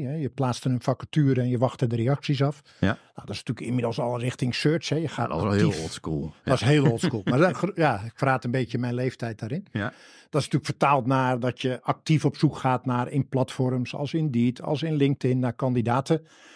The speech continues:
Speaker 1: Maar sourcing gaat nog een stapje verder. Dat zijn de mensen op zoek naar mensen die niet automatisch op LinkedIn aangekruist hebben: "Ik ben op zoek naar een baan." Maar naar echt het identificeren van doelgroepen om, eh,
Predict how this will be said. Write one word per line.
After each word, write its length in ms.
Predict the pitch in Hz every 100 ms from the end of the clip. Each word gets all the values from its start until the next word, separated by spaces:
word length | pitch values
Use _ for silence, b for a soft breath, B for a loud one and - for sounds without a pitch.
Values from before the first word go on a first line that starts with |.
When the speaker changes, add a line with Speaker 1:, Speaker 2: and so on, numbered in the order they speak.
| B
Speaker 1:
Maar 140 | 123 120
sourcing 500 | 156 143 - 127 -
gaat 200 | 127 123
nog 120 | 127
een 80 | 117
stapje 360 | - 110 -
verder. 280 | 113 139 117
Dat 140 | 123 -
zijn 180 | 110
de 80 | 113
mensen 400 | 113 117 - 131
op 100 | 123
zoek 200 | - 151
naar 140 | 135 120
mensen 360 | 120 120 131
die 120 | 117 123
niet 360 | 160 - - -
automatisch 640 | 127 - 120 117 - 113
op 100 | 117
LinkedIn 560 | 117 123 120 123 123 - B B B B
aangekruist 680 | - 131 - 117 131 120 -
hebben: 200 | 120 120
"Ik 60 |
ben 120 | 123
op 100 | 123
zoek 160 | - 135
naar 140 | 127
een 100 | 123
baan." 360 | 131 147 131 143 b b b b b
Maar 360 | 123 120 123 120
naar 280 | 123 123
echt 340 | 127 165 156 -
het 140 | 143
identificeren 800 | 147 135 123 127 - - 123 131
van 180 | - 127
doelgroepen 580 | 117 131 - 127 - 135
om, 360 | 123 123 131 -
eh, 800 | 127 123 120 123 123 123 120 123